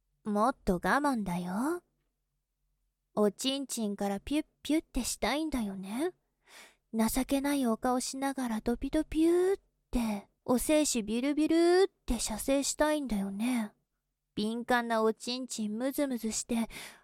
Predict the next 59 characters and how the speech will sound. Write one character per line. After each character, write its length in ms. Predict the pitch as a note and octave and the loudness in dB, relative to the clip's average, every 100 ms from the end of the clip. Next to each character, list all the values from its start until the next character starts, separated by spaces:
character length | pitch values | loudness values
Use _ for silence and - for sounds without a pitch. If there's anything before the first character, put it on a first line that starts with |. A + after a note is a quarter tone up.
| _ _ | _ _
早 360 | - D#4 E4 | 2 4 4
く 180 | - A#3+ | 2 -2
白 320 | - C4+ C#4 | -2 0 -2
く 100 | - | -2
て 160 | - A#3 | -6 0
ド 160 | A3+ | 2
ロ 140 | B3 C4+ | 2 2
ド 120 | C#4+ | 2
ロ 120 | D4+ | 2
の 120 | D4+ | 2
く 280 | D4+ - E4 | -2 -2 -2
っ 20 | |
さ 580 | D#4+ - - E4+ F4+ G4 | -2 -4 0 2 4 4
い 100 | G4 E4+ | 4 2
ザ 240 | C#4 D4+ | 0 0
ー 40 | |
メ 160 | D4+ C#4 | 0 -4
ン 80 | B3 | -2
出 140 | A#3+ | -4
し 140 | C4 - | -4 -4
て、 280 | A#3 A#3 A3 - - - - | -2 0 -2 -8 -16 -10 0
頭 380 | A#3+ B3+ C4 | 2 2 2
の 120 | C4+ C4+ | 0 0
中 240 | C#4 B3+ | -2 -2
真 140 | A3+ | -2
っ 40 | G#3+ | -2
白 300 | - D4+ E4+ | -2 0 0
に 140 | D#4+ | 0
な 140 | C4 C4 | -2 0
る 120 | B3+ | 0
よ 120 | A#3+ | -2
う 40 | |
な 140 | G#3+ G#3 | -4 -6
絶 240 | - B3 - | -6 -8 -4
頂 260 | D4 D4 | 0 0
を 40 | D4 | -2
感 300 | - C#4 C4+ | -4 -4 -4
じ 140 | C#4 | -2
た 180 | D#4 D4+ | 0 0
い 60 | |
ん 80 | C4+ | -2
だ 100 | A3 | -6
よ 140 | F3 F3 | -8 -8
ね。 360 | F#3 A3+ E4 F#4 _ _ _ _ _ _ _ _ _ _ | -4 -2 -2 -4 _ _ _ _ _ _ _ _ _ _
ど 140 | A3+ A3 G#3+ G3+ F3 F3+ G#3+ | 2 4 6 4 2 2 2
う 40 | |
し 260 | C#4+ - G4+ | 2 4 6
よ 240 | C4 A3+ | 6 4
う 40 | G#3+ | 2
か 200 | - G3+ | -2 -4
な。 840 | G3+ G3+ G#3+ B3 B3+ B3 A#3+ A3 - - - - - _ | -4 -4 -2 -2 0 0 0 -2 -6 -14 -16 -18 -20 _
そ 340 | - - G#3+ A3+ | -4 2 4 2
ん 100 | A#3 | 2
な 160 | A3+ | 2
に 160 | A3+ A3 | 2 0
出 200 | G3+ G#3 | 2 0
し 140 | - | -2
た 360 | - B3 A#3+ A3 | 2 4 6 4
い？ 520 | F3 E3+ F#3+ B3+ D4+ | 0 -4 -4 -4 -2